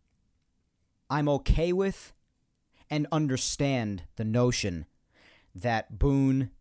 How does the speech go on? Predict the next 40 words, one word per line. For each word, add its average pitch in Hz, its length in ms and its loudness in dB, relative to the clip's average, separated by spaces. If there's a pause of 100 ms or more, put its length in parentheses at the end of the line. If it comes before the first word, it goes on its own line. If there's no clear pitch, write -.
(220)
and 90 320 -10
anybody 131 380 -2
else 127 200 0
in 110 40 -6
the 107 80 -4
Yankees 110 360 -4
is 87 140 -8
not 127 260 -2
gonna 151 120 -2
be 135 80 -2
throwing 113 640 -2 (800)
anybody 131 440 2
else 107 320 -2
under 104 280 -4
any 107 180 -4
sort 98 240 -6
of 82 100 -8
bus. - 320 -6 (140)
I 113 160 -6
understand 92 540 -6
that. 69 200 -12 (1800)
But 156 160 -2
there 147 180 0
is 160 260 2
also 143 420 2
such - 280 -2
a 120 60 -2
thing 117 440 -2
as 107 220 -4
just - 300 -4
thinking 113 300 -4
that 104 180 -4
people 110 280 -4
are 95 80 -4
stupid 127 640 0 (640)
and 117 400 -2
thinking 135 380 -2
that 123 180 -2
they 123 120 2
have 117 180 0